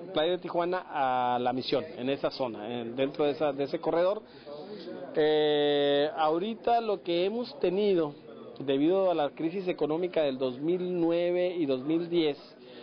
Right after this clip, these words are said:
y a la construcción nosotros de el, la ampliación del acueducto, que ya está terminando, de hecho ya empezó a funcionar desde abril,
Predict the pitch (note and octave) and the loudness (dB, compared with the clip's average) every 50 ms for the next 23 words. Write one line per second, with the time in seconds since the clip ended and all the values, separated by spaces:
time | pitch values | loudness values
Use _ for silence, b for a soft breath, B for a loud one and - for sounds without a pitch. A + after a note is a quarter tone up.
0 | B B B B B B B B - - - - - - - - - - - - | B B B B B B B B -16 -16 -16 -16 -14 -12 -12 -12 -12 -12 -14 -16
1 | - - - - F3+ F3 F3 F3 E3+ D#3+ D#3 D3+ D3+ - - D3+ D3+ C#3+ - - | -16 -16 -8 -2 0 2 4 4 4 4 2 0 -2 -2 -2 -4 -6 -4 -6 -8
2 | C#3+ C3+ - E3+ F3+ G3+ G#3+ G#3 G#3 G#3 F#3+ F#3+ - - E3+ E3+ D#3+ - - - | -8 -4 -2 0 0 0 0 0 0 2 2 2 0 0 -2 -2 -2 -4 -10 -16
3 | - - - - E3+ D3+ D3+ D3 C#3+ C#3 C#3 C3+ C3+ C3+ C3+ C3 C3 C3 C3 C3 | -16 -16 -16 -16 -6 -2 2 2 4 4 4 4 4 4 4 4 4 4 4 4
4 | C3 C3 C3 B2+ B2+ B2+ B2+ B2+ B2+ B2+ B2+ C3 C#3 C3+ C3+ C3+ C3+ C#3 D3+ - | 4 2 2 2 2 2 2 2 2 2 2 0 0 0 0 0 0 -2 0 0
5 | D#3 C#3 C#3+ C#3 C#3 C3+ D3 C3+ C3 B2+ A#2 - C#3 D3 E3 F#3+ G3 F#3+ F3+ - | 2 2 2 0 -2 -2 -2 0 0 0 0 -2 -2 -2 0 2 2 2 2 2
6 | E3 D#3+ E3+ E3 - D3 A#2+ - A#2 A2+ A2+ C3 D3+ - - F3+ D#3 G3 F3+ E3+ | 2 2 0 0 -2 -6 -6 -6 -4 -2 -2 -2 -2 -2 -4 -4 -2 -2 0 0
7 | E3+ E3 E3 E3+ E3+ D#3+ D3 B2+ B2+ C3+ D3 - F#3+ F3 D3 C3+ C#3+ D3 C#3 D3 | 2 2 2 0 0 0 0 0 0 0 0 0 0 0 0 0 0 0 0 0
8 | D3+ - - F3+ D#3+ - D3 C3+ - - - A3+ G3 - E3+ D3+ D3 D3+ F3+ G#3 | -2 -2 -2 -4 -2 0 -2 -2 -2 -2 -4 -4 0 0 0 2 2 2 0 0
9 | G3+ F#3 D#3+ C#3 C#3 C#3 C3 B2+ B2 B2 C#3 F3 G3+ F3+ D3 C#3 - | 0 0 0 2 2 2 2 2 0 0 0 2 2 2 0 -2 -4